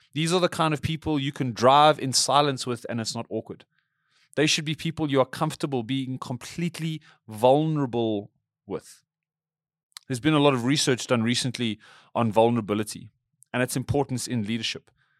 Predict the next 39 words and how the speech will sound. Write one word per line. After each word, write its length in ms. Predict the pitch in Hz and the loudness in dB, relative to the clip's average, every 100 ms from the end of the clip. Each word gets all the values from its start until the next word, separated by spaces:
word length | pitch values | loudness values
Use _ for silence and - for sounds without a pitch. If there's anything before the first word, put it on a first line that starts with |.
| _ _ | _ _
but 120 | 135 | 0
it 60 | 143 | 2
is 200 | 139 131 | 2 0
equally 420 | 180 185 - 180 139 | -2 -2 0 0 0
vital 600 | 95 120 143 - 107 107 | 0 -2 -2 -2 -2 -2
in 180 | 113 113 | -6 -8
friendships. 540 | - 135 - - - _ _ _ _ | -8 -10 -10 -14 -18 _ _ _ _
If 180 | 139 120 | -6 2
you 100 | 156 | 4
aren't 180 | 185 - | 4 0
comfortable 420 | 165 160 170 175 | -2 -2 -2 0
being 220 | 147 127 | 0 -2
a 40 | |
hundred 300 | 110 147 156 | -2 -4 -4
percent 320 | 165 151 151 120 | -4 -4 -4 0
vulnerable 540 | 117 131 139 156 175 _ - - | 2 2 0 -4 -6 _ -18 -8
with 140 | 120 | -4
someone, 420 | - 139 147 175 | 0 2 2 -4
that's 300 | 170 123 151 | -4 -4 -2
not 140 | 160 156 | -6 -6
the 100 | - | -4
end 120 | 147 | -2
of 80 | 135 | -2
the 80 | 127 | 0
world, 380 | 160 143 127 | 4 4 4
but 140 | - 131 | 0 -2
it 160 | 127 | 0
does 260 | - 165 175 | 2 2 2
mean 180 | 139 120 | 0 -2
they 100 | 120 | -2
probably 340 | - 135 139 | -4 -4 -2
are 80 | 127 | -2
not 260 | 113 127 - | 0 -4 -2
going 220 | 113 120 | -2 -2
to 140 | - | -6
be 200 | 110 107 | -10 -8
in 280 | 107 101 107 | -8 -8 -8
your 360 | 92 92 90 90 _ _ _ _ | -6 -6 -6 -8 _ _ _ _
three. 380 | - - 92 - | -20 -14 -14 -14